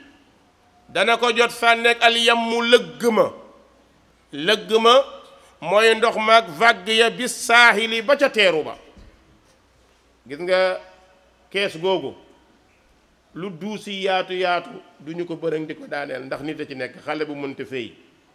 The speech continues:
Buy vague di jóg day ànd ak kees gi, buy wàcc wàcc ak moom.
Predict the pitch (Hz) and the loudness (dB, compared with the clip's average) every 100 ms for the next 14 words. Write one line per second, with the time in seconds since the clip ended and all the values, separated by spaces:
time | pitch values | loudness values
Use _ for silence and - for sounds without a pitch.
0 | _ _ _ _ _ 135 185 190 175 180 | _ _ _ _ _ -12 -10 -6 -4 -4
1 | 170 165 165 165 175 170 165 165 156 170 | -6 -6 -6 -2 0 0 -2 -6 -6 -8
2 | 135 156 160 156 - 143 131 131 120 110 | -6 -10 -8 -8 -8 -10 -10 -10 -12 -14